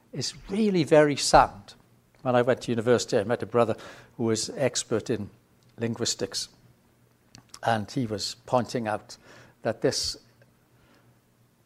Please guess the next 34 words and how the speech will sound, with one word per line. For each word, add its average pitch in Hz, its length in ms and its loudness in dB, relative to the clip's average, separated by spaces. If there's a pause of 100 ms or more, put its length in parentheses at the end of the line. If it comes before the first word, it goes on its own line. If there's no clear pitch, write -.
definition 131 640 2
of 104 260 -4
the - 80 -14
meaning 110 340 -2
of 107 120 -2
a 110 40 0
word 110 300 -2
by 107 160 -2
its - 260 -8
use - 460 -6 (160)
is 113 240 -16
absolutely 113 880 0
academically 107 800 -4
sound, - 560 -2 (420)
right? 123 120 -12 (520)
It's - 200 -14
not 110 160 -10
just, - 340 -4 (300)
"This - 180 -2
is 120 120 -4
the 117 80 -6
way 110 180 0
we 107 260 -8
do 107 160 -8
it," - 240 -12 (200)
but 113 120 -6
actually 120 320 -4
it's - 140 -12
the 117 100 -4
right 107 300 -2
way 107 140 -8
to - 140 -18
do 104 160 -16
it. - 180 -18